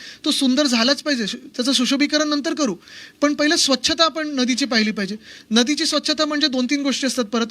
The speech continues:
एक तर फ्लोटिंग डेब्री, जे आजूबाजूचं काही आपले सेटलमेंट्स असतात त्याच्यातून कधी खुर्च्या येतात, कधी गाद्या येतात, कधी कचरा येतो, साहजिक आहे त्यांना बाहेर दुसरीकडे टाकायला जागा नसते, तर ते होतंय का?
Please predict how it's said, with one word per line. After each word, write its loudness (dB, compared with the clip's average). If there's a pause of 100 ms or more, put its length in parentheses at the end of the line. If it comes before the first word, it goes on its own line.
(120)
एक -2
तर 4 (360)
फ्लोटिंग 2
डेब्री, 2 (580)
जे 2
आजूबाजूचं 0
काही 4
आपले 0 (140)
सेटलमेंट्स 2
असतात -2
त्याच्यातून -2
कधी 0
खुर्च्या 0
येतात, 0
कधी -2
गाद्या 2
येतात, -2
कधी -2
कचरा 2
येतो, 0
साहजिक 0
आहे -2
त्यांना -2
बाहेर 2
दुसरीकडे 0
टाकायला 0
जागा 0
नसते, -4 (340)
तर 2
ते 2
होतंय 2
का? -6